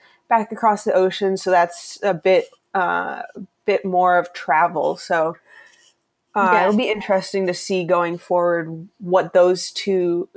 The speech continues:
Speaker 1: leave behind for this Spirit roster.
Speaker 2: Yeah, for sure. I, I gotta, I gotta keep it real right now <laughs> with you on this podcast.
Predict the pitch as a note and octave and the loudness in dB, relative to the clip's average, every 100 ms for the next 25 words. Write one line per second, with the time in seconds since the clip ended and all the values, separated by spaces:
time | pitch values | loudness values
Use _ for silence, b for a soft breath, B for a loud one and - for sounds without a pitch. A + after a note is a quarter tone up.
0 | - _ _ _ _ _ - F3+ F#3 F#3+ | -20 _ _ _ _ _ -8 0 2 2
1 | F#3 E3 - - F#3 - E3+ F3 F3 E3+ | 0 -2 -10 -8 -6 0 2 2 0 -4
2 | - F#3 E3+ E3+ E3+ - F#3 E3 C#3+ D3+ | -6 -2 0 2 0 -2 2 2 2 2
3 | E3 - - E3+ F#3+ _ b b b b | 0 -4 -4 -4 -6 _ b b b b
4 | b A#3+ C4 A3 A#3 A3 B3 G#3+ F#3+ G#3 | b 0 2 2 0 -4 0 0 0 2
5 | C4 D4 B3 G3 F3+ C4 D#4 C4 A3+ G3 | 2 2 -2 -6 0 4 4 6 4 0
6 | G#3 B3 A#3+ - G#3+ G3 F#3+ G3 G3+ G#3+ | 0 2 2 0 0 2 4 4 4 0
7 | _ - G#3 G#3 G#3+ A3+ G#3 C#4+ C4+ A3+ | _ -2 0 2 0 0 -2 0 2 0
8 | G#3 G#3 G#3 G3 G3+ | -4 -2 -2 0 -2